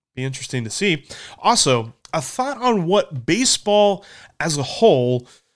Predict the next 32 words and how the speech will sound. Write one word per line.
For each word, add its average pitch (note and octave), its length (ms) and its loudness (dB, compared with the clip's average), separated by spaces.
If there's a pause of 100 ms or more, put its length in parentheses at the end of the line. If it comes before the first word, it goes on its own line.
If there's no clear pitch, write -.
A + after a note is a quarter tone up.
(180)
is C3+ 280 2
losing G3+ 440 2
out E3 200 2
on C3+ 360 2 (180)
right D#3+ 320 4
now, B2+ 380 -2 (340)
even G3+ 560 2
while E3+ 240 2
the D#3 140 -2
season E3+ 500 0
is C#3 180 0
not D3+ 320 -2
yet C#3+ 320 -4
in B2 360 -6
jeopardy. A#2 680 -4 (480)
We'll A#2+ 80 -20
talk C3 220 -4
about A#2+ 260 -2
that. A2+ 300 0
And C3+ 160 0
it, C#3 240 -6
but D3+ 180 -10
you D#3+ 80 -4
know F3 100 2
what F3+ 360 2 (180)
won't E3 240 -2
put - 240 0
you F3 120 0
in E3+ 100 0
jeopardy? F3 560 0 (600)
Built C#3 300 4
Bar. G2 320 -6